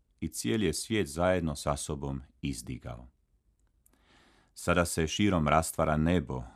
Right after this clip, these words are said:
koje je Adam bio zatvorio sebi i svojim potomcima. Zato je pred nama živ poziv svetoga Grgura Nazijanskoga. „Krist se rasvjetljuje, rasvjetlimo se i mi zajedno s njime.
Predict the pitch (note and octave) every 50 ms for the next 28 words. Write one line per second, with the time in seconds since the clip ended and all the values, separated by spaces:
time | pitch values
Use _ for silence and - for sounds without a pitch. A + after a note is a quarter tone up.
0 | - - - D#2+ D#2 D#2 C#2+ C#2+ C#2+ C#2+ C#2+ C#2+ C#2+ D#2 - - D#2+ E2 E2+ E2
1 | F2+ E2+ D#2+ D2+ C2 D2 D2 C#2+ C#2+ C#2 D2+ C#2+ - - D#2+ D#2 D#2+ D#2+ D2 C#2
2 | - - - E2 D#2+ D2+ D#2 D2+ D2 - - - D2 D2+ D2 D2 - D#2+ D2+ -
3 | D#2+ D#2 D2 - - - B1+ B1+ B1+ C#2 - _ _ _ _ _ _ _ _ _
4 | _ _ _ _ - F2+ F#2 F#2 - - E2+ D#2 - F2+ F2+ F#2+ G#2 G2+ F#2 F2+
5 | E2+ D#2 D#2 D#2 - - - D#2 D2+ F#2 F#2+ F#2 D2+ B1+ B1 - - D#2 D#2 D#2+
6 | D#2+ D#2 D#2+ D2 C#2 C2 - - E2 D2+ D2+ - D2+ C#2 C#2+ C#2+ C2+ D2 D2 C#2+
7 | D#2 D2 C#2+ C#2 C#2 C#2 B1+ D2+ D2+ D2 C#2+ C#2 C2+ - - - B1+ B1 B1 B1
8 | B1 - _ _ _ _ _ _ _ _ _ _ _ _ _ _ - G2 F#2+ F2+
9 | - - - - - D2 C#2 C2+ - - - - F2 F#2 - - G2 F#2+ F2 D#2+
10 | D2 C#2+ - _ _ _ _ _ _ - - D#2 D2+ - - - D#2+ E2 E2 -
11 | F2+ E2 D#2+ D2 - - - D2 C#2+ C#2+ - _ - D#2+ D2+ D#2 E2+ E2+ D#2 C#2+
12 | B1+ - - D2 D2 D2 C#2 C2 C#2+ C#2 - - - D#2+ D#2 D2 C#2+ C#2 B1+ A#1+
13 | A#1+